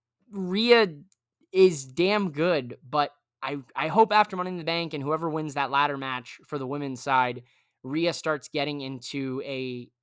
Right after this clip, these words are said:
feud for SummerSlam because she needs a match. She's already at ninety days as the champion,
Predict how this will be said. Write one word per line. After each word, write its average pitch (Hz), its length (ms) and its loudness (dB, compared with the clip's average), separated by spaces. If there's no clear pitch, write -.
feud 180 380 -4
for 143 180 -6
SummerSlam 127 560 -6
because 131 280 -10
she 180 440 -8
needs 160 340 -8
a 143 60 -6
match. 139 360 -4
She's 143 160 -12
already 165 220 -2
at 147 140 -2
ninety 151 360 -6
days 147 480 -4
as 123 240 -6
the 120 120 -12
champion, 170 680 -6